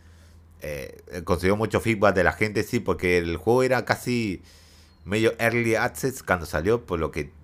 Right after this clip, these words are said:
eh, cuando l-, yo lo estaba viendo, dije, "Uf". Se trata de dos ejércitos, eh, X número que va matanceándose y a ver lo que queda, queda más bien. Y está divertido porque cómo se maneja y cómo se mueve, así medio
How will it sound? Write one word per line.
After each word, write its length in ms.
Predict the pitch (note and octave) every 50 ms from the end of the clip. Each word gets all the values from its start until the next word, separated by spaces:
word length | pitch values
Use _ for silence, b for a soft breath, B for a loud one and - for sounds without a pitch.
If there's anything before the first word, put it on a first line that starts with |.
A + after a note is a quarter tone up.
| - - - - -
eh, 220 | - - D#2+ D2+ D2
cuando 240 | D#2 D2+ D2 D2+ D2+
l-, 240 | D2 D2 D2 D2 C#2 C#2
yo 120 | E2 F#2
lo 60 | F2+ D#2
estaba 280 | - F2+ E2+ E2 D#2
viendo, 300 | D2+ F2 F#2+ G#2+ A2+ B2+
dije, 380 | A#2+ G#2+ E2+ - F2+ D2+ B1 C#2+
"Uf". 300 | G2 F#2 - - - - - b b b b b b b
Se 120 | - G2+
trata 260 | G2 D3+ E3 E3+ F3
de 120 | D#3+ D3+ C#3
dos 460 | C3 B2+ C#3+ D#3+ D#3 - - - -
ejércitos, 640 | - G#2+ F#2+ A2 A2+ G#2+ A2 - C3+ B2+ B2 G#2+ - - _
eh, 120 | - C2+ C2+ C2+ - _
X 400 | - G#2+ G#2+ - - G#2+ F2 D#2+
número 500 | F#2+ G2+ G#2+ A2+ B2 B2+ C#3 C#3 C3+ C#3 b b b b b b b b
que 100 | - E2+
va 140 | F2 F#2+ G2+
matanceándose 920 | G2 F#2+ F2 - F#2+ F2+ F2 - G2 E2+ F2+ F#2+ G#2 F#2+ - - G#2+ G#2+
y 280 | G#2+ F2+ E2+ D#2+ D#2+ D2+
a 80 | D2+ D#2+
ver 160 | F2+ F2+ F2
lo 160 | F2 E2 D2
que 140 | D#2 D2+ -
queda, 260 | - G#2+ G#2+ G2 E2+
queda 320 | - F#2 F2+ D#2+ C#2 C2
más 160 | C2+ C2+ B1 C#2
bien. 180 | C#2 C2 B1 - b b b b b b
Y 100 | - G#2+
está 140 | G2 D3+ D#3+
divertido 460 | D#3+ C#3+ B2 A#2 A2 D3+ D#3 C#3+ B2
porque 340 | G#2 A2+ F#2 F2+ F#2+ F2 D#2+
cómo 220 | - G2+ F#2 F#2
se 220 | E2 - F#2 E2 D#2+
maneja 500 | D#2+ E2 F2 G2+ A2+ A#2+ A2 - G#2 F#2
y 60 | D#2+
cómo 280 | - G2 F#2 F#2 F2+ E2
se 140 | - - D#2
mueve, 400 | D2+ F2 G2 A2 A2+ A2+ G#2 F#2
así 220 | E2+ E2+ - G2
medio 360 | F2+ F#2 G2 G2 F#2 D#2+ D2+